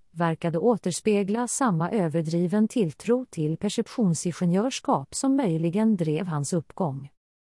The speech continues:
Den teknologiska kanten som en gång verkade ofelbar kan oavsiktligt ha främjat hybris, ett överdrivet beroende av konstruerad optik som bländade operatörerna för riskerna med upptäckt i en demokrati som fortfarande hade oberoende åklagare,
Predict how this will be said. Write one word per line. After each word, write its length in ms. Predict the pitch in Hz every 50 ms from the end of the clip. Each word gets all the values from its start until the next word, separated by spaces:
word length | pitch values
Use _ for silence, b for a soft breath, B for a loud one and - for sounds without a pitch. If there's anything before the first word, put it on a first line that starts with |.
| _ -
Den 160 | 185 180 175
teknologiska 840 | - 190 170 - 170 165 156 151 147 143 147 147 185 190 - - 254
kanten 600 | 240 - 247 226 220 220 208 - 226 226 233 233
som 200 | 214 - 262 254
en 220 | 208 214 220 220 208
gång 300 | 170 226 269 269 240 185
verkade 460 | 202 247 202 165 - - 233 226 277
ofelbar 800 | 262 302 233 165 - - 175 165 165 170 156 165 147 143 143 147
kan 260 | - - 202 208 208
oavsiktligt 920 | - 294 262 208 196 170 156 - - - 269 262 - - - 240 269 - -
ha 160 | - 156 147
främjat 600 | - - 262 247 175 151 147 160 160 - - -
hybris, 640 | 175 214 220 185 147 139 135 135 - - - - _
ett 180 | - 196 - 196
överdrivet 800 | 196 175 160 143 160 147 156 175 208 226 208 190 226 226 - -
beroende 600 | 294 294 220 190 175 165 175 185 185 190 220 175
av 220 | 160 156 165 156 147
konstruerad 800 | - - 202 170 - - 208 226 208 185 190 190 208 226 -
optik 500 | 277 - - - - 285 220 156 - -
som 220 | - - 220 226 220
bländade 460 | 254 269 226 180 165 165 170 160 196
operatörerna 840 | 214 - - 247 277 277 - - 185 165 165 170 180 175 175 175
för 160 | - - 220 226
riskerna 540 | 269 233 - - - - 208 208 220 226
med 160 | 226 233 247 247
upptäckt 560 | 277 - - - - - 165 156 - - -
i 100 | 170 170
en 140 | 170 165 165
demokrati 680 | 170 165 165 156 - - 175 165 - - 160 151 147 147
som 220 | - - 208 208
fortfarande 760 | - - 254 - - - - 170 160 160 165 202 214 202 220
hade 280 | 226 214 240 240 247 277
oberoende 760 | 262 302 277 214 151 156 156 160 175 180 190 208 208 208 220
åklagare, 840 | 247 262 202 - - - 165 160 165 170 165 196 202 175 143 139